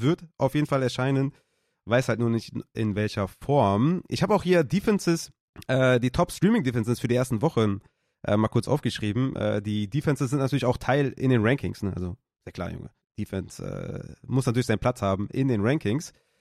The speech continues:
Und die Top-Streamer für die ersten Wochen sind zum einen Jacksonville Jaguars. Die spielen zu Beginn bei den Indianapolis Colts mit Anthony Richardson. Ja, ich würde sagen, will ich erst mal sehen, wie der Richardson so klarkommt in der N F L. Und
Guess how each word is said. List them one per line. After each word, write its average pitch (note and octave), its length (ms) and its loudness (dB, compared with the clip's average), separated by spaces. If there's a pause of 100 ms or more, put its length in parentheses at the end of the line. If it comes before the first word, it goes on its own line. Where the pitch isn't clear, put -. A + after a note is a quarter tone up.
(140)
Und E3+ 220 6
die F#3+ 60 4
Top-Streamer A3+ 520 0
für F3+ 120 -4
die E3 80 0
ersten D#3 260 -2
Wochen A#2+ 380 0
sind D#3+ 560 0 (280)
zum D#3 160 4
einen F#3 320 2 (100)
Jacksonville F#3+ 460 2
Jaguars. D#3+ 440 0 (100)
Die C3+ 80 0
spielen A#3+ 540 -2 (120)
zu E3 120 -2
Beginn F#3+ 400 2
bei C#3 400 2
den G3 340 0 (300)
Indianapolis F3+ 560 4
Colts F3 300 0
mit D#3 120 -2
Anthony D#3+ 280 0
Richardson. D3+ 500 -2 (560)
Ja, D3 240 2
ich B2 140 0
würde C#3+ 160 6
sagen, E3 360 4
will D#3 120 2
ich E3 60 2
erst F3 140 0
mal D#3+ 100 2
sehen, G#3 140 2
wie G3 60 0
der B2+ 140 2
Richardson C#3+ 340 0
so A#2+ 120 -2
klarkommt C#3+ 360 -2
in G2+ 60 0
der G2 100 0
N G2 60 0
F F#2+ 100 -4
L. B2+ 220 0
Und C3+ 300 -4